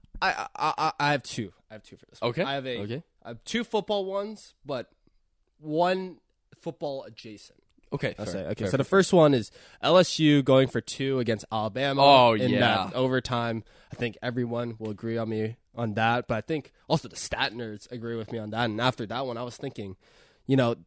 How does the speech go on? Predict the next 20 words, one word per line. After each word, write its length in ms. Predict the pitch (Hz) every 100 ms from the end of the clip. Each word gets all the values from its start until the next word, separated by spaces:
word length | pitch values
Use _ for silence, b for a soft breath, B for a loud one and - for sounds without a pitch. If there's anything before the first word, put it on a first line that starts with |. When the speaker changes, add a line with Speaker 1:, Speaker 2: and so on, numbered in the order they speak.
| _ _ 123
Speaker 1:
the, 140 | 135
your 180 | 120 127
chances 560 | - - 233 269 170 123
of 200 | 110 -
converting 600 | 135 107 113 120 127 123
for 160 | -
two 520 | - - 98 104 147 - - - _ -
are 100 | 110 -
probably 760 | - - 208 214 170 135 117
more 560 | 117 110 113 107 87 92 _ _ _ -
than 160 | 113
fifty 260 | - 107 92
percent. 360 | 101 - - _ _
You 80 | 123
know? 100 | 120
Speaker 2:
Yeah, 60 | 226
I'd 40 | 403
Speaker 1:
So, 240 | 175 131
Speaker 2:
say 80 | 117
so. 200 | 113 120